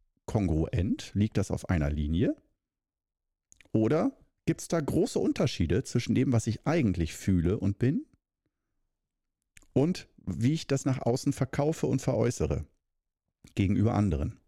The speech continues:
Und daher, ja, richtig, der erste Schritt ist natürlich die Selbsterkenntnis,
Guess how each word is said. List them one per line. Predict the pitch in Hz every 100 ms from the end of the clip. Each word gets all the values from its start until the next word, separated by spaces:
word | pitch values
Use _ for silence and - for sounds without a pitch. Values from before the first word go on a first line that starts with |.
| _ _ _ _ _ -
Und | 104
daher, | 110 127 143 -
ja, | 101 90
richtig, | 104 - 170 -
der | -
erste | 104 - 117
Schritt | - 110 -
ist | - 131
natürlich | 123 131 123
die | - 80
Selbsterkenntnis, | 90 104 - - 131 - 143 - 170 -